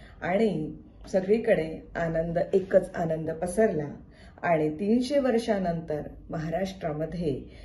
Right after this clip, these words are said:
उषःकाल झाला होता. तीनशे वर्ष स्वातंत्र्याचा उषःकाल झाला होता आणि सगळीकडे आनंदी आनंद वातावरण होतं.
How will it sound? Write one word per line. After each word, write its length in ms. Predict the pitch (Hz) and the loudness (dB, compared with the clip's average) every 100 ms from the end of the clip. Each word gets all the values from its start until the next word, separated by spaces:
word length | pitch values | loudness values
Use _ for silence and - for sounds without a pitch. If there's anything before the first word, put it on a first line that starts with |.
| - - | -14 -6
उषःकाल 680 | 202 196 - - 175 160 139 | 0 0 0 -2 2 2 2
झाला 280 | 165 143 - | -2 -6 -6
होता. 280 | - - - - - - - - - 214 | -8 -12 -16 -18 -20 -20 -20 -20 -8 0
तीनशे 340 | 220 233 233 | 2 6 4
वर्ष 180 | 196 185 | 4 2
स्वातंत्र्याचा 800 | - 175 - 254 247 220 175 165 | 2 0 2 0 4 4 4 0
उषःकाल 680 | 165 156 160 - - 165 | -4 -6 -8 -8 -10 -8
झाला 260 | 156 156 143 | -6 -6 -6
होता 380 | - - - - - - - - - | -8 -12 -16 -16 -16 -18 -16 -16 -6
आणि 380 | 160 160 160 | -6 -4 -8
सगळीकडे 680 | 156 165 - 175 170 170 151 - | -8 -8 -8 -8 -6 -2 -2 -4
आनंदी 540 | 175 175 160 156 151 151 | -4 -4 -4 -4 -6 -6
आनंद 420 | 160 180 190 185 | -6 -2 -2 0
वातावरण 540 | 151 139 - - 135 139 | 0 0 -4 -8 -6 -6
होतं. 360 | 127 - - | -8 -10 -18